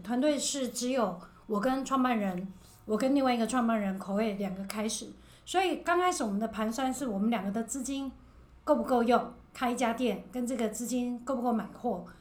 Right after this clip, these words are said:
够不够买目前能够的营业的相关的所有的材料，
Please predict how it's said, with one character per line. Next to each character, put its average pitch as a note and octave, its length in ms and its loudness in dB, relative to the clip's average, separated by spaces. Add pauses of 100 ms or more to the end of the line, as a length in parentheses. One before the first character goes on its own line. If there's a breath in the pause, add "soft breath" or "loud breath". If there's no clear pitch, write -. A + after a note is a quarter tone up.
(140 loud breath)
够 C#4+ 100 -2
不 B3+ 80 -2
够 C4+ 100 0
买 A3+ 320 -2
目 C4+ 240 2
前 G3 460 -4
能 G#3+ 160 0
够 A#3 240 -2
的 G3 360 -4
营 G#3+ 360 -2
业 C4 220 -2
的 G3 200 -6
相 A#3+ 240 -6
关 A#3 140 -2
的 G#3 80 -4
所 G#3+ 160 -6
有 F#3 60 -8
的 F3+ 100 -10
材 F#3 220 -8
料， A3 260 -2